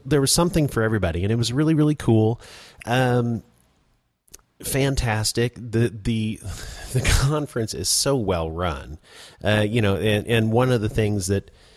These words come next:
uh, I was, I was talking to some of the, you know, some of the people who were there. So, like, let's say,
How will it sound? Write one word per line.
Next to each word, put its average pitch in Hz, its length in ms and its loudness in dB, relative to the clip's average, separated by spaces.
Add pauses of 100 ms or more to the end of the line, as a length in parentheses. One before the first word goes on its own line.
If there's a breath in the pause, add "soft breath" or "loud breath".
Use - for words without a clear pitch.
(640 soft breath)
uh, 92 440 -2
I 107 140 -2
was, 101 240 0
I 110 120 -4
was 95 120 -2
talking - 400 -6
to 98 640 -2
some 107 280 0
of 101 80 0
the, 101 100 0
you 101 200 -2
know, 87 80 0
some 101 200 -4
of 92 40 -4
the 92 60 -4
people 92 360 -4
who 98 160 -4
were 92 100 -6
there. 98 480 -4 (840 soft breath)
So, 127 340 2
like, 113 320 0
let's 135 180 -2
say, 95 300 0